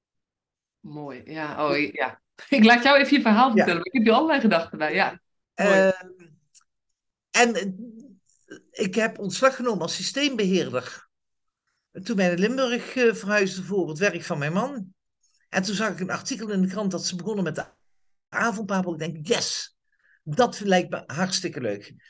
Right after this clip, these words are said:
Speaker 2: Daar ben ik toen in drie jaar doorheen gefietst. Eh, en in die periode, toen was het zevenentachtig ben ik begonnen, negentig was ik klaar. En toen waren, was er nog veel werkeloosheid en de verplichting om eerst de wachtgelders aan te nemen.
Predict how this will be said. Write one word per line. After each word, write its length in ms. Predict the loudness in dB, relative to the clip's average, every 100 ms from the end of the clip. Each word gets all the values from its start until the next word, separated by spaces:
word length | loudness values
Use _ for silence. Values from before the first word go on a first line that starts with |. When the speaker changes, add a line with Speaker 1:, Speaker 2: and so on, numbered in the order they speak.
| _
Speaker 2:
Daar 140 | 0 2
ben 140 | 2
ik 140 | 0
toen 240 | 0 0 0
in 180 | -2 -2
drie 200 | 0 4
jaar 220 | 4 2
doorheen 260 | 0 0
gefietst. 640 | 0 -4 -8 -10 -12 -18 _ _ _ _ _ _ _ _ _ _ _ _ _ _ _ -10
Eh, 400 | -4 -2 0 2
en 80 |
in 120 | 2 2
die 120 | 0
periode, 640 | 0 0 4 2 2 -4
toen 240 | -6 -6 -2
was 200 | -2 -2
het 460 | -4 -4 -6 -6 _ -20 _ _
zevenentachtig 720 | -6 0 0 0 -2 -2 -2
ben 120 | 0 0
ik 60 |
begonnen, 320 | 0 -6 -4
negentig 380 | -2 -2 -2 -6
was 200 | -6 -6
ik 100 | -6
klaar. 500 | -4 0 0 -2 -12 _ _ _ _
En 160 | -8 -6
toen 100 | 2
waren, 300 | 2 2 -4
was 240 | -4 -4
er 60 | -8
nog 140 | -8
veel 240 | -4 -2 2
werkeloosheid 1040 | 2 0 -2 -2 -2 0 0 0 -4 -10 _ _ -20 _
en 160 | 2 2
de 100 | 0
verplichting 680 | -10 -12 -4 -4 -4 -6 -6
om 120 | -4
eerst 280 | -4 -4 -4
de 80 |
wachtgelders 760 | -2 0 -2 -4 -4 -6 -8 -6
aan 220 | -4 -4
te 120 | -4
nemen. 460 | -4 -4 -4 -8